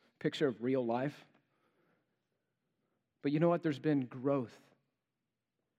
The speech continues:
We don't just look, just look back at that first day. There's thousands and thousands of pictures and memories and growth and ways in which,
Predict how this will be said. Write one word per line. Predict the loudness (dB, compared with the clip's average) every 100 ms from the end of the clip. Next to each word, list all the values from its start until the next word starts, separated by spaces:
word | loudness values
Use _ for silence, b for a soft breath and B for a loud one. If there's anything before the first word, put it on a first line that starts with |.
| _ _ _
We | 0
don't | 2 2
just | 0 2
look, | 4 4 2
just | 2 6 6 2
look | 4 4 6
back | 4 4 0 -6
at | 0
that | 0 0 -2
first | 4 6 4 -2 -14 2
day. | 6 6 6 2 -2 -14 _ _ _ _ _ _ _ _ _
There's | -6 -4
thousands | 2 4 6 6 4 2 0
and | -2 4
thousands | 6 8 6 4 -2
of | -4
pictures | -2 -2 0 2 4 2 -4 B B
and | 4
memories | 6 6 6 6 4 2 -6 B
and | -2
growth | 4 8 8 6 2 -6 -20 _ _ _ _ _ _ -2
and | 4
ways | 6 8 8 6
in | 4
which, | 4 2 -2